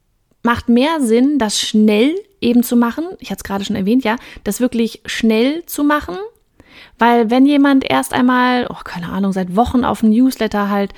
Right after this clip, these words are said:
ne, dabei ist, man liest mal, aber lässt sich ein bisschen berieseln, aber man wird, sie werden nicht selber aktiv und arbeiten an, an der eigenen Lösung, ja, an, an ihrem, an der Lösung ihres Problems, dann, ähm, sind sie auch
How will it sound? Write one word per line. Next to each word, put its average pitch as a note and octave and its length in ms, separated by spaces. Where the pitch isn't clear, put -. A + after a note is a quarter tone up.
ne, C4 340
dabei G3+ 380
ist, C4 340
man F#3+ 120
liest G3 340
mal, A#3+ 420
aber F3+ 280
lässt F#3 180
sich G#3+ 160
ein F#3+ 60
bisschen G3+ 220
berieseln, A#3 460
aber F#3+ 200
man F3+ 240
wird, G#3 260
sie G3 140
werden F#3 200
nicht F3 240
selber F#3 340
aktiv - 600
und - 260
arbeiten F3+ 460
an, E3 280
an F3 480
der F3 240
eigenen F3+ 320
Lösung, F#3 480
ja, G3 180
an, - 180
an F3+ 120
ihrem, F3 480
an F3+ 100
der F3 100
Lösung F3+ 220
ihres E3+ 200
Problems, F#3 420
dann, A3 400
ähm, G#3 340
sind A#3+ 240
sie A#3+ 140
auch - 460